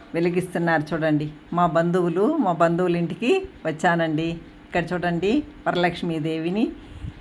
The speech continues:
నిలిపారు. ఎంత చక్కగా అలంకరించారు. చుట్టాలందరినీ పిలిచారు. ఈ వరలక్ష్మీదేవి కథ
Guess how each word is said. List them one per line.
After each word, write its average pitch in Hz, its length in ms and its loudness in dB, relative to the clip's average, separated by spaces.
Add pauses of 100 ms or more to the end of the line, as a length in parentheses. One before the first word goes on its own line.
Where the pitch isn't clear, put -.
(120)
నిలిపారు. 160 580 2 (720)
ఎంత 185 180 -2
చక్కగా 190 680 2 (240)
అలంకరించారు. 156 800 0 (760)
చుట్టాలందరినీ 175 920 2 (560)
పిలిచారు. 151 560 2 (1400)
ఈ 269 80 6
వరలక్ష్మీదేవి 208 1300 6 (2000)
కథ 285 380 8